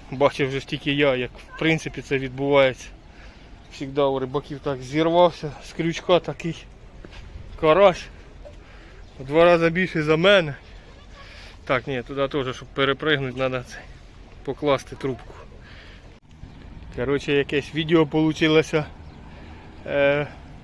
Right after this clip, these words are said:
охота на єжиків. Єжик, от, та єжик.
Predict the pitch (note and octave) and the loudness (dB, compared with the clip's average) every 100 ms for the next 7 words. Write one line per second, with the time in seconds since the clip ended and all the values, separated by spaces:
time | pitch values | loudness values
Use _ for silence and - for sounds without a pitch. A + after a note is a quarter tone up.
0 | - - - - - - - - E3 C4 | -20 -20 -20 -20 -20 -20 -12 -6 -2 0
1 | C#4+ A3+ G3+ G3 A#3 G3 C3+ C#3 C#3 - | 4 6 6 6 4 2 0 -4 -4 -6
2 | - - - E3 A3+ D#3+ C#3 - - - | -18 -20 -12 0 2 2 -2 -12 -18 -8
3 | E3+ F#3+ - - - C#3+ E3 E3+ | -4 -4 -6 -14 -8 -6 -4 -6